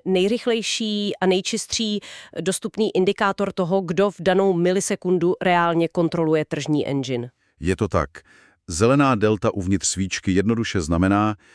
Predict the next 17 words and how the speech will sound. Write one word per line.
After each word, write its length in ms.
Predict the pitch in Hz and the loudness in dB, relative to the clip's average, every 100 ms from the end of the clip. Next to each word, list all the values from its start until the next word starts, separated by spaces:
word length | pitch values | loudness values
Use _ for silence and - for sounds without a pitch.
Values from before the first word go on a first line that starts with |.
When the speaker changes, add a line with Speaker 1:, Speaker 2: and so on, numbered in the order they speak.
| - - | -20 -6
Speaker 2:
že 180 | 82 | -2
v 100 | 82 | -2
tom 160 | - 78 | -2 -4
konkrétním 680 | - 110 120 143 127 90 95 | 2 2 4 2 2 0 0
úseku 440 | 98 - 101 104 | -2 -2 -2 -2
dominovali 680 | 90 80 104 123 120 117 107 - | -2 2 4 6 4 2 0 -2
agresoři 580 | 92 95 98 - 95 95 | -2 0 0 -2 -2 -2
na 120 | 87 | -2
straně 340 | - 85 85 | -2 0 2
nákupu, 520 | 82 82 - 82 67 - _ - - - | 2 0 -2 -4 -4 -10 _ -20 -20 -10
tedy 240 | - 87 78 | -2 0 0
ti, 220 | - 113 | 2 0
co 180 | - 87 | 2 0
byli 240 | 85 82 | 2 0
ochotni 420 | 90 - 98 82 | -2 -4 -4 -4
překročit 600 | 76 - 90 90 - 80 | -4 -4 -2 -2 -2 -6
spread 360 | - - 101 107 | -6 -2 0 0